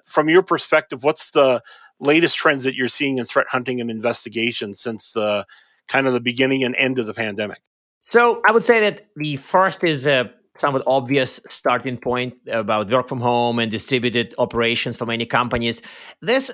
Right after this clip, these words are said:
Speaker 2: sort of boosted the stock, so to say, of both zero trust approaches and E D R. Again, two things from, that I highlighted in the E O.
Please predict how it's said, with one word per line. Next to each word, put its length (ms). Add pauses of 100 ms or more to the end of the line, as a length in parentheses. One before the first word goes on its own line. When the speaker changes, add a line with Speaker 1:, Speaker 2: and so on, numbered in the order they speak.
Speaker 2:
sort 280
of 260
boosted 420
the 80
stock, 500
so 160
to 100
say, 220
of 220
both 200
zero 280
trust 340
approaches 520 (100)
and 240
E 100
D 160
R. 360
Again, 320
two 160
things 240
from, 240
that 120
I 60
highlighted 440
in 100
the 180
E 60
O. 240